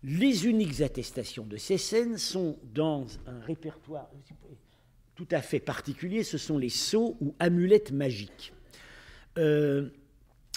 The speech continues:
et, euh, où il est invoqué, euh, avec, euh, un répertoire que vous voyez ici, qui est évidemment le répertoire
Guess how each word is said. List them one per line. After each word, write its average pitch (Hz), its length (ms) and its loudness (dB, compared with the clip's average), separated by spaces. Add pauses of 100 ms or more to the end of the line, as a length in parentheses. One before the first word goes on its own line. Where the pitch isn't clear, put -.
(180)
et, 135 300 2 (120)
euh, 117 280 -4
où 156 120 4
il 196 80 6
est 233 160 2
invoqué, 135 580 2 (1000)
euh, 135 220 -2
avec, 160 640 2
euh, 120 400 -4
un 139 140 -4
répertoire 151 1200 0 (260)
que 127 120 -10
vous 123 160 -8
voyez 123 320 -6
ici, 147 360 -10
qui 127 160 -10
est 117 140 -10
évidemment 117 380 -8
le 120 100 -6
répertoire 117 680 -10